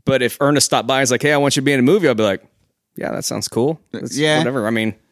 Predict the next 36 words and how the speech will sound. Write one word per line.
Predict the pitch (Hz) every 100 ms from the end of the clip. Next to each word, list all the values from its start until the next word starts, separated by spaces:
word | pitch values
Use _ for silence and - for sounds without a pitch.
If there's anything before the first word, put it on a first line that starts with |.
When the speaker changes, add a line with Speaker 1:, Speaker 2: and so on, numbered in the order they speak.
| _ -
Speaker 1:
I, | 117
of | 127
course, | - 131
I'm | 123
not | 113 104
an | 90
artist. | 95 117 104 - - -
Speaker 2:
It'd | 135
be, | 160
like, | 156 139
a |
couple | 143 135 139
thousand | - 135 135 123
bucks. | 107 127 131
It'd | 143 170
probably | 165 147 120
film | - 127 135
it | 113
all | 120 131
in | 113 107 - _
twenty | 135 123 117
days. | 113 123 117 123
Like, | 117
it | 123
can't | 170 147
take | 151 127
that | 123 117
long | 120 127 123
to |
make | 110 117
a | 135
fucking | 131 120 104
Ernest | 98 123 110
movie. | 110 104 113
So | 117
you're | 117 117